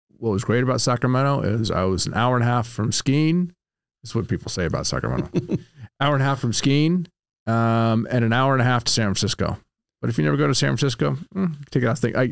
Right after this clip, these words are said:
Speaker 1: but anyways, everyone said it's a great place 'cause it's centrally loci-, located to everything. Um, I don't know. I, I thought Sacramento was okay. Great. I mean, I appreciate growing up there.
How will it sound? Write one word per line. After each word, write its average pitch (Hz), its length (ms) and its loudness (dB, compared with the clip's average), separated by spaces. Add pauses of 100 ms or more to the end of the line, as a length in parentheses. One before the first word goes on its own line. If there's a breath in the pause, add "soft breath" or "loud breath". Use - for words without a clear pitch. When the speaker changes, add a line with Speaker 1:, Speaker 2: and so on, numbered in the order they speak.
Speaker 1:
but 147 160 2
anyways, 123 340 2 (360 loud breath)
everyone 180 260 2
said 165 140 2
it's 131 100 0
a 127 60 0
great 156 240 2
place 160 180 2
'cause 135 120 0
it's 110 100 2
centrally 135 280 2
loci-, 120 460 0
located 117 480 2
to 80 80 0
everything. 82 460 -2 (640)
Um, 92 800 2 (200)
I 98 120 0
don't 80 80 2
know. 73 160 -4 (100)
I, - 280 -4
I - 20 0
thought 143 140 2
Sacramento 117 340 0
was 113 140 -2
okay. 113 460 -2 (360)
Great. 143 320 0 (200)
I 135 40 -4
mean, 117 160 2
I 107 40 2
appreciate 113 440 2
growing 110 260 2
up 117 140 0
there. 147 320 0